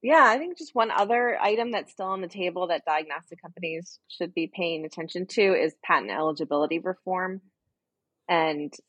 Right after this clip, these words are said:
Senator Tillis has indicated his interest to, in reintroducing legislation that he introduced last August, so reintroducing it in this Congress, that would essentially abrogate a hundred fifty years of case law and allow patents on laws of nature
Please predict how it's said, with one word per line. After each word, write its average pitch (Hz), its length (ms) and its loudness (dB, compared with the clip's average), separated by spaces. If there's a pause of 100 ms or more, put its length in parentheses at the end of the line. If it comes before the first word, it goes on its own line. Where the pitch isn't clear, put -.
Senator 185 260 6
Tillis 170 440 4
has 156 120 -6
indicated 156 600 0
his 156 180 -4
interest 147 600 -4
to, 143 400 -2 (220)
in 165 220 4
reintroducing 170 580 2
legislation 147 560 -2
that 143 100 -2
he 151 100 -2
introduced 147 400 -4
last 143 220 2
August, 151 440 2
so 147 80 -2
reintroducing 143 600 -4
it 90 40 -8
in 135 100 -12
this 151 200 -8
Congress, 147 460 2
that 147 220 8
would 147 240 2 (420)
essentially 190 720 4 (100)
abrogate 156 440 4
a 156 40 0
hundred 151 280 -6
fifty 151 240 -6
years 143 200 -2
of 143 160 -12
case 151 280 -2
law 156 240 6
and 143 320 -6
allow 139 580 0 (400)
patents 165 480 -2 (140)
on 147 320 -2
laws 151 300 2
of 151 80 -10
nature 147 520 -6